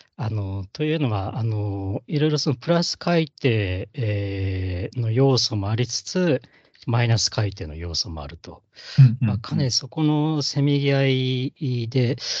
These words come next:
Speaker 1: うん。
Speaker 2: まあ、どうなるのかがわからないっていうのが正直なところなんですけど、
Speaker 1: うん。うん。うん。
Speaker 2: まず、あの、プラス改定の要素としては、やっぱりこれ、あの、今のその社会一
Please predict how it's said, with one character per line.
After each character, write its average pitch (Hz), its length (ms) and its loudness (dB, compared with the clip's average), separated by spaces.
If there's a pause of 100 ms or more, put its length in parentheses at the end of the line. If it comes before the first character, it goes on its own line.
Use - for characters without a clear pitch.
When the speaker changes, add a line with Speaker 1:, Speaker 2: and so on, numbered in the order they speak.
(140)
Speaker 1:
う - 40 0
ん。 - 20 2
Speaker 2:
ま 123 60 4
あ、 107 40 2
ど 113 260 0
う 123 40 6
な 127 100 6
る 117 80 0
の 95 120 -2
か - 120 -8
が 76 100 -8
わ 80 100 -6
か - 160 -4
ら 139 100 2
な 110 100 0
い 85 60 -4
っ - 20 -6
て - 120 -14
い - 20 -8
う - 20 -6
の 82 60 -8
が 78 100 -8
正 - 160 -4
直 101 260 2
な 107 100 0
と - 100 -12
こ - 120 -14
ろ 80 80 -12
な 73 120 -10
ん 73 40 -12
で 71 60 -14
す 107 120 -4
け 120 100 -8
ど、 120 140 -4
Speaker 1:
う - 20 -4
ん。 104 40 -6
う 92 40 -10
ん。 - 40 -16 (600)
う - 20 -2
ん。 131 40 2
Speaker 2:
ま 196 120 2
ず、 180 160 4
あ 143 80 6
の、 127 440 4
プ 156 100 -2
ラ 160 120 4
ス - 140 -4
改 180 220 4
定 135 120 2
の 113 120 2
要 139 180 4
素 120 180 0
と 113 140 -4
し - 140 -2
て 139 100 0
は、 135 340 2 (360)
や 147 100 -2
っ 147 40 -6
ぱ 202 100 -2
り 139 100 0
こ - 140 -2
れ、 135 80 4
あ 135 80 2
の、 127 720 2
今 170 220 2
の 127 80 4
そ 110 160 -2
の 107 40 0
社 147 180 0
会 117 180 0
一 - 40 -6